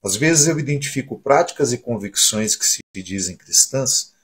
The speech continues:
que estão completamente desconectadas das propostas de Jesus. Um cristianismo que flerta com o paganismo,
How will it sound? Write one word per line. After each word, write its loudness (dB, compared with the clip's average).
que -6
estão 2
completamente 4
desconectadas 2
das 2
propostas -2
de -10
Jesus. -8
Um -14
cristianismo -4
que -16
flerta -6
com -6
o -12
paganismo, -6